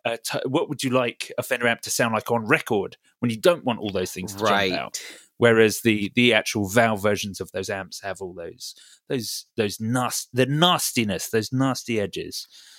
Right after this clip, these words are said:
Speaker 2: Well, that's, you know, a, a buddy of mine was talking recently about,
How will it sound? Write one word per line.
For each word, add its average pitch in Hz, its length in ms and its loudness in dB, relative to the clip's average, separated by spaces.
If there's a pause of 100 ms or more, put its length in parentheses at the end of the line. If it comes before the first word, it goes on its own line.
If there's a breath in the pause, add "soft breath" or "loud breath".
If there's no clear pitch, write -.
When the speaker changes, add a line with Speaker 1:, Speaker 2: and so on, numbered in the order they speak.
(160 loud breath)
Speaker 2:
Well, 190 80 -4
that's, 254 340 -2
you 202 140 0
know, 202 200 2
a, 175 140 -2 (200)
a 92 40 -8
buddy 160 280 2
of 151 80 0
mine 139 200 2
was 127 120 -2
talking 135 420 2
recently 123 480 0
about, 113 560 2